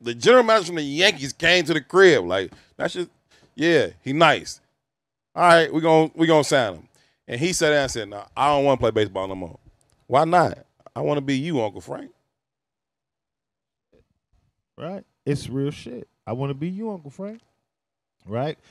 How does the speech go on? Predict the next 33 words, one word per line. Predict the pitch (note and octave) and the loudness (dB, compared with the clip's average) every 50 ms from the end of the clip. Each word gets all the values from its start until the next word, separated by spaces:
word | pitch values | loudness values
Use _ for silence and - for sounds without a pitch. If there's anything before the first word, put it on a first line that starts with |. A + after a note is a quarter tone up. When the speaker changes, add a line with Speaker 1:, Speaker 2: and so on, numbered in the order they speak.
| - _ _ | -20 _ _
Speaker 2:
But | - F2+ | -16 -12
that's | A#2+ C3 B2 - | -8 -8 -6 -4
what | C#3+ C3 | -4 -6
I, | - - _ _ _ _ | -6 -8 _ _ _ _
now, | G#2+ C3+ D3+ C#3 G2+ D#2 C2+ _ _ _ _ - | -4 -2 -2 -2 -4 -6 -12 _ _ _ _ -2
look, | D3+ F3+ D3+ - - _ _ _ _ _ _ - | 2 2 2 2 0 _ _ _ _ _ _ -6
I | G#2 C3 | -6 -6
come | - - E3 D3 | -2 -2 -4 -4
from | C3 - C#3 B2+ | -2 -4 -2 0
a | A#2+ | 4
world | A#2+ C3 C3+ C3 C3 B2 | 8 8 10 10 10 10
where | A#2+ A#2 | 8 6
the | G#2+ | 2
internet | B2+ B2 B2 A#2+ A#2+ A2+ | 0 0 2 2 2 2
was | G2+ G2+ G2 | 2 2 0
invented | G#2 G2+ A2 E3+ E3+ D3+ B2+ | 0 2 2 2 2 4 0
in | A#2+ A2+ | 0 0
my | A2 | 0
lifetime. | A2+ D3+ F3 D#3 C3 - B2+ A2 F2+ - - _ _ _ _ _ _ _ - | 2 4 2 2 2 0 -6 -8 -8 -12 -18 _ _ _ _ _ _ _ -12
Speaker 1:
Mm-hmm. | C3 C3 D3 D#3 - - _ _ _ _ _ | -10 -10 -10 -12 -14 -18 _ _ _ _ _
Speaker 2:
Right? | E2+ G#2 A#2 B2+ C3+ B2+ - _ _ _ _ | 0 2 4 4 4 2 0 _ _ _ _
So | _ - - A#2 | _ -10 -6 -4
I, | A#2 C3 D3+ - - | -4 -4 -4 -6 -8
I | C3 | -10
grew | C#3 D3 C#3 C#3 D#3 | -10 -6 -2 2 2
up | E3+ - - | 2 2 -2
in | B2+ A#2 | -6 -4
households | C3+ E3 D#3+ D3+ B2 D3+ C#3+ C3 C3 B2 G#2 | -2 0 0 2 4 4 6 6 6 4 2
and | A2+ A2+ | 0 -2
in | A2+ A2 | -4 -4
communities, | - G2 G#2 B2+ D#3 E3 D#3+ D3+ C#3+ C#3 C3+ C3 A2 G#2+ | -4 -2 0 4 6 6 6 6 4 2 2 0 0 0
and | A2+ G#2+ G2+ F#2 _ _ _ _ _ _ - | -2 -2 -2 -6 _ _ _ _ _ _ -2
I, | C3 C3+ C3 B2+ | -2 -2 -2 -2